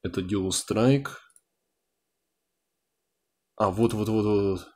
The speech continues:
Блайт. Вал Блайт. А,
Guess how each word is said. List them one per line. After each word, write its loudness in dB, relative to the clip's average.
Блайт. 0
Вал 2
Блайт. 0
А, 0